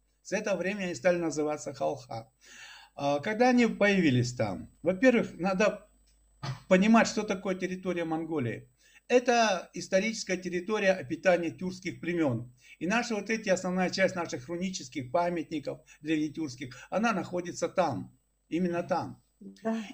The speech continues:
Speaker 1: И, как отмечают исследователи, которые занимались этим вопросом, в одиннадцатом, тринадцатом веках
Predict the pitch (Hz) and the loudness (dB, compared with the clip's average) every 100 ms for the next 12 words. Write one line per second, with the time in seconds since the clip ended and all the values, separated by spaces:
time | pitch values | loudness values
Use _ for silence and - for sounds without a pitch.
0 | _ _ 240 220 170 - - - 220 214 | _ _ 2 4 4 0 -4 2 2 0
1 | - _ _ _ - 175 208 190 214 202 | -12 _ _ _ -6 -4 -4 0 0 0
2 | 190 233 240 220 175 147 151 165 147 160 | -2 2 2 4 0 -4 -6 -8 -6 -4
3 | 170 165 131 123 131 120 143 165 175 139 | -4 0 0 0 -4 -4 0 0 -2 -6
4 | 117 - - _ - - _ 127 214 233 | -8 -12 -18 _ -20 -20 _ -6 0 0
5 | 220 175 185 240 220 - - 160 165 170 | 0 -2 0 -2 -2 -6 -4 -2 -2 -2
6 | 180 180 - 151 139 139 139 208 226 - | -2 -2 -4 -6 -4 -4 -2 -2 -2 -8